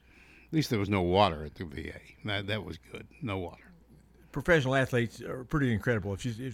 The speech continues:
Speaker 2: stop and watch, uh, golfers do what is impossible, as I, as I see it, to do, 'cause I've played at golf myself, and it's,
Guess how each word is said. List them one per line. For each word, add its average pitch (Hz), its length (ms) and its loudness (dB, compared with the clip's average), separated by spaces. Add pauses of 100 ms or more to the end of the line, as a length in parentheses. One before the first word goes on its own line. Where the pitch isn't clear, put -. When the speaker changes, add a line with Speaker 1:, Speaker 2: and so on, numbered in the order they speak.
(100)
Speaker 2:
stop 139 300 -2
and 117 220 -2
watch, 123 480 -2 (680)
uh, 123 240 -6 (280)
golfers 135 560 2 (500)
do 151 220 8
what 139 220 2 (580)
is 151 180 0
impossible, 120 540 4 (120)
as 117 180 -4
I, 127 120 -4
as 131 200 -4
I 131 100 2
see 123 180 0
it, 117 120 -4
to 113 60 -4
do, 120 180 0
'cause 113 160 -2
I've 120 160 0
played 127 180 0
at 120 220 -2
golf 110 280 0
myself, 107 420 0
and 107 100 0
it's, 113 140 -6